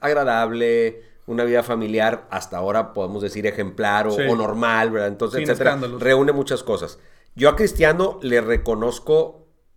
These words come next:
Speaker 1: que mucho de lo que él ha logrado le ha costado mucho esfuerzo. No digo que a Messi no, pero Messi trae mucho ya en la sangre, o sea,
Speaker 2: Sí,
Speaker 1: lo trae
Speaker 2: sí,
Speaker 1: innato.
Speaker 2: sí, sí, sí.
Speaker 1: Pero hoy me divierto más con,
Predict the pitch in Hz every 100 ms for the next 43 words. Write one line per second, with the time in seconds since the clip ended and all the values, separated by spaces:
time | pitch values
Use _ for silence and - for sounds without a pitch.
0 | _ _ _ _ - - - 127 120 147
1 | 156 190 156 139 147 147 147 139 123 123
2 | 131 113 - 120 120 120 120 113 - 127
3 | 107 - 104 117 120 117 113 117 113 -
4 | - - 92 98 113 107 107 107 104 -
5 | 110 101 92 95 95 95 90 110 107 87
6 | 85 127 - 92 95 95 98 - 156 -
7 | 147 - _ 131 131 185 202 131 120 131
8 | - 120 117 123 - 110